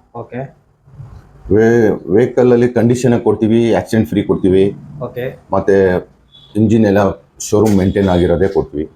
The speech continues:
Speaker 1: ಓಕೆ, ಮೆಕ್ಯಾನಿಕಲಿ
Speaker 2: ಮೆಕ್ಯಾನಿಕಲ್,
Speaker 1: ಟೆನ್ಷನ್
Speaker 2: ಹಾ.
Speaker 1: ಏನಿಲ್ಲ, ಎಲ್ಲ, ಆ,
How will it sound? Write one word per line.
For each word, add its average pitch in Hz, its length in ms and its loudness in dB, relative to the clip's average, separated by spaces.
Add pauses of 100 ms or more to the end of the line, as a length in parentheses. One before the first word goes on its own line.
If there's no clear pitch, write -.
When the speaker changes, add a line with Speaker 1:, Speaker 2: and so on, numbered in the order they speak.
(200)
Speaker 1:
ಓಕೆ, 127 160 -10
ಮೆಕ್ಯಾನಿಕಲಿ 151 680 0
Speaker 2:
ಮೆಕ್ಯಾನಿಕಲ್, 117 560 0
Speaker 1:
ಟೆನ್ಷನ್ 120 600 0
Speaker 2:
ಹಾ. 90 100 -4
Speaker 1:
ಏನಿಲ್ಲ, 131 220 -10 (200)
ಎಲ್ಲ, 139 140 -8
ಆ, 143 180 -4